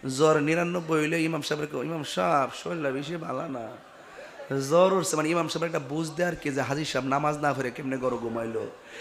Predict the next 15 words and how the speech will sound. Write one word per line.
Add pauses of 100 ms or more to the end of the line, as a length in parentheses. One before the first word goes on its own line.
(160)
এটা
বুঝ
দেয়
আমার (200)
জ্বর,
অথচ
তার
মনের (100)
খবর
জানে
কেডা? (1000)
নিরানব্বই
হইলে
লড়তারে
না।